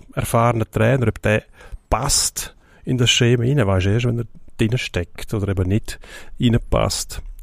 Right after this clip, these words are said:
Von dem her ist das Risiko, ähm, natürlich, da hast du zusätzliches Risiko. Funktioniert der als, als Headcoach? Das ist ganz ein anderer Job als Assistent sein. Die Assistenten halten sich zurück, ist ja logisch. Sind nicht mehr wie früher nur die, die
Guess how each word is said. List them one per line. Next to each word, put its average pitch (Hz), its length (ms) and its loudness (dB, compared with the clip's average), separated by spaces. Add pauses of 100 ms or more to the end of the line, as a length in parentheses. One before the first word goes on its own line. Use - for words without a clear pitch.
(160)
Von - 140 -12
dem 104 140 2
her 90 100 2
ist 92 140 -2
das - 160 -2
Risiko, 120 580 2 (500)
ähm, 101 240 -2 (460)
natürlich, 107 400 0
da 104 160 0
hast 98 160 -2
du - 60 -12
zusätzliches 104 500 0
Risiko. 101 340 -2
Funktioniert 110 720 0
der 92 140 2
als, 92 200 -2
als - 220 -6
Headcoach? 104 440 -2
Das - 100 -10
ist - 100 -8
ganz 131 240 0
ein 110 80 0
anderer 110 300 0
Job - 340 -4
als - 220 -8
Assistent - 640 -6
sein. 85 240 -8 (480)
Die - 40 -8
Assistenten 101 520 0
halten 92 320 -4
sich - 140 -6
zurück, 165 340 0
ist 95 100 -2
ja 90 60 -2
logisch. 110 460 0 (280)
Sind 120 340 -2
nicht 139 180 6
mehr 117 160 2
wie 120 100 2
früher 120 260 4
nur 107 200 2
die, 110 180 4
die 101 60 2